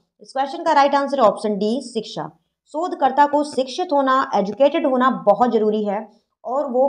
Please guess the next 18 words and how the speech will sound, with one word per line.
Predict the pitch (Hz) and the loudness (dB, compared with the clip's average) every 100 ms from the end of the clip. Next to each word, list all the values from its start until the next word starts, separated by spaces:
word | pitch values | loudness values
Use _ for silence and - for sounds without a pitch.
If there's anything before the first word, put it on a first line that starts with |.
| 254 | 0
ओपन | 208 240 233 | -2 0 0
माइंडेड | 185 196 254 | 0 0 2
होना | 247 233 226 | 2 2 0
चाहिए, | 226 226 | -2 -2
जिज्ञासु | 196 180 165 196 320 294 | -2 -6 0 0 2 0
होना | 269 247 | 0 -2
चाहिए, | 247 220 226 233 - _ _ 196 | 0 0 -2 -6 -16 _ _ -10
बुद्धिमान | 226 214 226 254 302 | -8 -6 -4 -2 -2
भी | 277 | 0
होना | 262 262 254 | 0 0 -2
चाहिए | 247 233 | -2 -2
और | - 220 | 0 0
थोड़ा | 220 214 277 | 0 0 0
शांत | - 269 294 339 330 | -2 -2 0 -2 -4
स्वभाव | 247 208 196 | -2 2 2
का | 226 | 0
होना | 208 165 | -2 -4
चाहिए। | 160 156 156 | -6 -8 -10